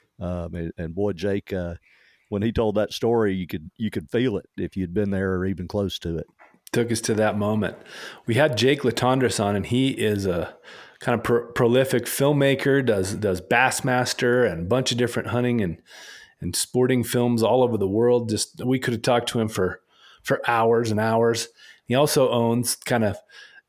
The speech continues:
Speaker 2: interestingly, a, a bar in Fort Collins, Colorado that I knew as a, as a younger person. And, you know, it's kind of a staple in Fort Collins, Colorado, and being a Coloradan, you know, a lot of people know. And the way that I knew that you knew him was interesting.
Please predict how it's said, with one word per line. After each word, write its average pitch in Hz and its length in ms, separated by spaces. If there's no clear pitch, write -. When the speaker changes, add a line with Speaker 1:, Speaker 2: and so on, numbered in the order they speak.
Speaker 2:
interestingly, 123 680
a, 101 160
a 98 60
bar 113 360
in 110 60
Fort 117 280
Collins, 117 280
Colorado 117 580
that 101 140
I 107 160
knew 117 300
as 107 120
a, 98 160
as 107 140
a 101 80
younger 110 320
person. 127 500
And, 92 220
you 98 80
know, 104 80
it's 107 80
kind 117 200
of 107 80
a 92 120
staple 120 580
in 110 80
Fort 113 260
Collins, 120 300
Colorado, 117 640
and 92 180
being 110 160
a 98 60
Coloradan, 107 640
you - 460
know, 107 100
a - 20
lot 117 180
of 117 60
people 117 240
know. 110 380
And 113 120
the 113 80
way 131 320
that 131 260
I 135 180
knew 127 240
that 101 240
you 156 140
knew 127 220
him 113 180
was 104 240
interesting. 123 600